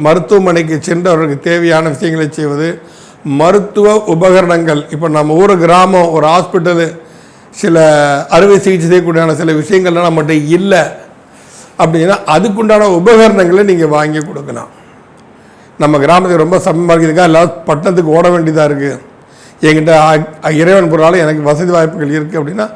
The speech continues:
அதுக்குண்டான மருத்துவ உபகரணங்களை வாங்கி தரக்கூடிய ஒரு பணியை நீங்கள் கண்டிப்பாக செய்யலாம். அது உங்களுக்கு கண்டிப்பாக நற்பலன்களை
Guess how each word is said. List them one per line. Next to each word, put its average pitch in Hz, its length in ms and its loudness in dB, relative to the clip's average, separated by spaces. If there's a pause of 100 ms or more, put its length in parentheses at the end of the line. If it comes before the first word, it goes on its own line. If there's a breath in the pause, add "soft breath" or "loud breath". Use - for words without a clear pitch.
(380 loud breath)
அதுக்குண்டான 190 580 2 (120)
மருத்துவ 208 360 2 (160)
உபகரணங்களை 185 640 2 (160)
வாங்கி 185 340 2
தரக்கூடிய 156 480 0
ஒரு 139 160 -2
பணியை 175 240 0 (100)
நீங்கள் 156 300 -2
கண்டிப்பாக 156 600 -4 (680 loud breath)
செய்யலாம். 151 440 2 (180)
அது 160 120 2 (100)
உங்களுக்கு 156 360 -2 (360)
கண்டிப்பாக 170 600 2 (160)
நற்பலன்களை 156 580 -4